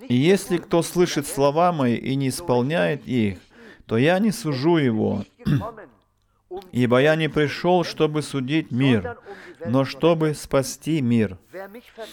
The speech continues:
Кто отвергает Меня и не принимает слов Моих, тот имеет судью себе. Слово, которое Я возвестил, будет ему судьею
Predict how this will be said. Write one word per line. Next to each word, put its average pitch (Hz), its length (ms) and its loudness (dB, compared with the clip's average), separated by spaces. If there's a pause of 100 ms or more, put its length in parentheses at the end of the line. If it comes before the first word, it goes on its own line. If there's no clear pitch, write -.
(260)
Кто 156 300 2
отвергает 147 760 0
Меня 135 680 0 (420)
и 120 100 4
не 151 180 4
принимает 151 760 0
слов 165 500 0
Моих, 110 420 -2 (480)
тот 165 300 2
имеет 156 560 0
судью 143 560 -4
себе. 120 560 -2 (680)
Слово, 127 680 0 (120)
которое 131 840 2
Я 143 400 2
возвестил, 127 960 -2 (520)
будет 160 500 2
ему 143 300 -2
судьею 110 840 0